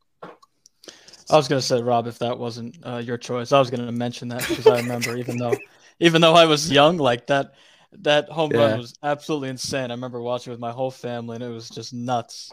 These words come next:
Speaker 1: Um, the go-ahead home run in the eighth inning. Uh, it's, like, one of my favorite baseball moments ever,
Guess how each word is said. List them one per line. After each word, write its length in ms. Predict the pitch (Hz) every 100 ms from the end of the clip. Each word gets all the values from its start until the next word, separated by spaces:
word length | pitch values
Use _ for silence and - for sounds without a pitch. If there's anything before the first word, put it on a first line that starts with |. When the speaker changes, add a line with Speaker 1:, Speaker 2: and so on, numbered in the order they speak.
| -
Speaker 1:
Um, 360 | 117 117 120 -
the 100 | 117
go-ahead 520 | 120 117 117 120 117 _ _ _
home 280 | - 123 120
run 120 | 117
in 40 |
the 120 | 113
eighth 220 | 117 113 -
inning. 240 | 110 117 _ -
Uh, 120 | 117
it's, 160 | 113 -
like, 160 | 120
one 100 | 139
of 80 | 131
my 100 | 120
favorite 420 | - 127 120 113
baseball 340 | 120 110 - 113
moments 320 | 117 110 -
ever, 340 | 123 117 120